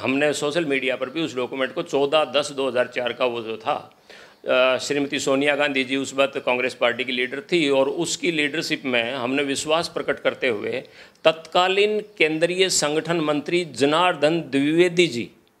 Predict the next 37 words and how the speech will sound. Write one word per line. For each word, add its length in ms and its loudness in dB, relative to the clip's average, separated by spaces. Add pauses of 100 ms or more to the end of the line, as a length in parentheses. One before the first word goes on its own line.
(800)
को 440 6
वो 280 6
पत्र 600 4
हरियाणा 580 2
विकास 480 0
पार्टी 260 2
की 80 0
तरफ 180 -4
से 160 0
मैं 400 4
सौंप 360 0
के 80 4
आया 240 -2
था। 220 0
चौधरी 340 2
भूपेंद्र 500 2
सिंह 240 -2
हुड्डा 260 2
वहाँ 220 2
मौजूद 500 -2
थे। 200 -4 (440)
अभी 240 2
पाँच 420 0
तारीख 240 2
को 120 2
भी 100 2
उदय 220 4
भान 260 0
जी 180 0
और 120 4
चौधरी 260 -2
भूपेंद्र 380 0
सिंह 180 -2
हुड्डा 200 0
बैठे 280 2
हुए 200 2
थे, 280 -4